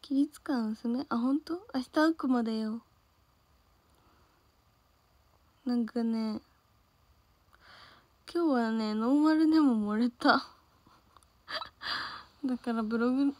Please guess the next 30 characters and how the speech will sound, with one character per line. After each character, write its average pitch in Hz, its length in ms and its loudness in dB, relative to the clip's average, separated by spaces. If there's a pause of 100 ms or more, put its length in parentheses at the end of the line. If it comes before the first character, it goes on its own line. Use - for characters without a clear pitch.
な-、 233 160 0
今 240 60 -10
日 320 240 2
の 254 180 4 (500)
X 262 360 -2
の 226 160 0
ポ 254 160 -2
ス - 100 -16
ト 262 60 -4
の 233 160 0
写 226 120 -2
真 220 380 -2
も、 220 180 -4 (760)
あ 220 80 -6
れ 226 160 -2
で 233 140 -2
し - 140 -18
た。 185 220 -4 (540)
ノ 233 220 0
ー 247 80 2
マ 254 100 0
ル 247 160 0
で 254 140 -2
し - 100 -16
た。 208 240 -2
あ - 80 -8 (3500)
り 320 100 -8
が 311 120 -4
と 330 440 -6
う。 - 40 -14